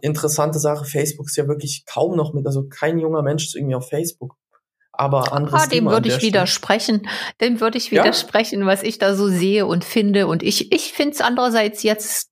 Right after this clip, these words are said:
Speaker 2: sehr spannend, mich da zu vernetzen und
Speaker 1: Mhm.
Speaker 2: entweder Bekannte wiederzufinden oder neue Kontakte zu knüpfen.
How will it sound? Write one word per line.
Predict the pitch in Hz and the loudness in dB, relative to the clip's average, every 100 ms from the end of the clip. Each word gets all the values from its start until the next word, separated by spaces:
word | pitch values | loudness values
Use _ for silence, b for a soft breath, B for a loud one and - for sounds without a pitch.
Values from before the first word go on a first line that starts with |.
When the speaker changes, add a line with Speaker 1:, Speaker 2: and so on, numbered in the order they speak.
| _ | _
Speaker 2:
sehr | 202 196 208 226 | -4 0 2 2
spannend, | - - 185 208 208 | -2 0 2 2 0
mich | 202 | 0
da | 190 | 0
zu | 190 208 | 0 -2
vernetzen | 214 175 185 233 - 392 403 - B B B B - | 0 2 2 0 0 0 -2 -6 B B B B 0
und | 220 208 | 2 4
Speaker 1:
Mhm. | - | 2
Speaker 2:
entweder | 208 240 202 | 0 2 0
Bekannte | 196 196 208 220 226 202 | 0 0 0 2 2 2
wiederzufinden | 226 269 269 - 240 - 226 220 202 | 2 2 0 -2 -2 0 0 2 0
oder | 196 202 196 | 2 2 2
neue | 185 185 220 269 | 2 4 2 0
Kontakte | - 226 220 220 208 | -2 0 0 0 -2
zu | - 196 | 0 -2
knüpfen. | - 214 208 - 190 190 | 2 2 2 -2 2 2